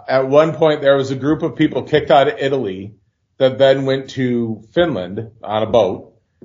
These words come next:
and they set up a whole area, and that area is named after those people who got kicked out.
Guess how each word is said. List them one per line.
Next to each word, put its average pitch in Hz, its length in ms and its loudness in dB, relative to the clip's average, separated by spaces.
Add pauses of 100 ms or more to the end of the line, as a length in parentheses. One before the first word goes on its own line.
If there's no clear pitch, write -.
and 123 260 2
they 120 100 2
set 156 200 4
up - 80 -6
a 147 80 4
whole 139 240 4
area, 135 360 6
and 120 300 -2
that 127 240 4
area 131 420 2
is 117 160 -4
named 131 280 0
after 123 240 2
those 120 220 0
people 143 260 -2
who 135 100 -2
got 120 280 2
kicked 120 240 -4
out. 113 400 4